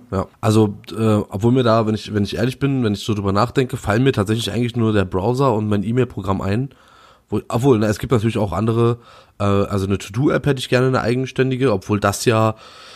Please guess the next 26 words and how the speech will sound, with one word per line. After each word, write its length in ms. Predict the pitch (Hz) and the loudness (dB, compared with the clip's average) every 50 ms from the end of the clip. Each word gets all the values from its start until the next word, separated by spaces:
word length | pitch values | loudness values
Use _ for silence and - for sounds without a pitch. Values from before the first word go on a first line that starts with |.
| - - - - _ - - - | -20 -20 -20 -20 _ -14 -10 -6
eh, 340 | 101 104 113 120 117 110 101 - - _ _ _ _ _ _ _ _ - - | -2 0 2 4 2 2 0 -4 -12 _ _ _ _ _ _ _ _ -14 -10
also 140 | 98 107 | -10 -8
die 100 | 95 101 | -8 -8
kann 180 | - - 120 120 | -6 -2 0 0
ich 100 | 117 - | 2 2
ja 80 | 113 101 | 0 0
benutzen. 480 | 101 104 107 107 - - 101 92 92 | 0 0 -2 -2 -4 -6 -8 -8 -8
Ich 140 | 87 - - | -6 -4 -4
werd 120 | 104 101 | -2 -2
ja 80 | - 101 | -2 -2
eigentlich 300 | 95 98 101 104 - - | -2 -4 -4 -6 -6 -6
im, 160 | 104 107 104 | -6 -6 -4
im 140 | - 113 104 | -4 -4 -4
System 380 | 101 101 - - - 113 107 92 | -4 -4 -4 -2 0 0 2 2
selber 260 | 101 101 107 110 104 | 2 2 2 2 2
nie 240 | 104 110 117 120 92 | 2 2 2 2 2
auf 140 | 98 95 | 0 -2
diese 260 | - 113 101 104 101 - | -4 -6 -4 -4 -4 -4
To-Do-App, 500 | - 110 101 110 123 101 104 - - 98 | -6 -6 -4 0 0 2 2 0 -2 -2
äh, 160 | 92 101 98 | -2 -2 0
wie 100 | 101 104 | 2 0
heißt 180 | 110 110 - | 0 0 -4
es 80 | 110 110 | -6 -6
einfach 240 | - 110 107 117 110 | -6 -4 -4 -2 0
nur? 300 | 113 113 123 120 - - | 0 0 0 -2 -2 -2
Erinnerung? 480 | 95 98 117 127 120 127 131 127 123 | 0 2 2 2 2 2 0 0 -2